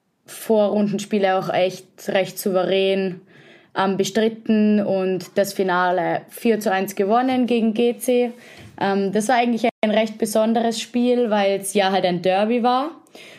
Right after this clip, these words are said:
und das halt in Zürich mega groß ist, schon bei den Männern halt mega groß und,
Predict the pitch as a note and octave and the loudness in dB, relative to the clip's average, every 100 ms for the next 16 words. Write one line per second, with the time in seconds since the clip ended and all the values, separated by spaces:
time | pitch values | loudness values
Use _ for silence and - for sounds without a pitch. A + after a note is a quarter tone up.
0 | - _ G#3 G3+ G3+ G#3 - G#3+ G#3 G3+ | -20 _ 2 2 2 0 0 0 2 0
1 | F#3+ - - G#3 G3+ - A3 G3+ G3+ G#3 | 0 -6 -4 -2 0 0 0 0 0 0
2 | G3+ G3+ G3 F#3 F#3+ G3 G3 G3+ F#3 F3 | 2 0 -2 0 -2 -2 -2 -2 -2 0
3 | F#3+ A3 B3 A#3 A3 G#3+ G#3+ G#3 G#3 G#3 | 0 2 2 2 0 0 0 0 -2 0
4 | G#3 A3 G#3+ - F3+ F3+ F3 | 0 0 -2 -6 -4 -6 -8